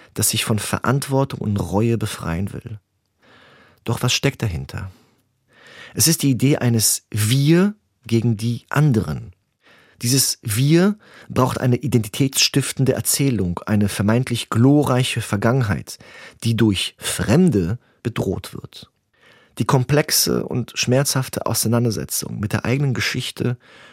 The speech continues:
stört dieses Bild. Also wird versucht, diese Geschichte zu relativieren oder zu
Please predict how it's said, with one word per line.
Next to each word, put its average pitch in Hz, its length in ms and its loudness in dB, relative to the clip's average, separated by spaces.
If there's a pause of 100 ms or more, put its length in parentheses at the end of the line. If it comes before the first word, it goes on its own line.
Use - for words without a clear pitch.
(180)
stört - 560 0
dieses - 240 -10
Bild. - 460 -16 (600)
Also 120 300 0
wird 127 100 2
versucht, 123 760 -2
diese 113 180 0
Geschichte - 480 -2
zu - 420 -2
relativieren 123 800 0
oder 113 240 -4
zu 127 340 -4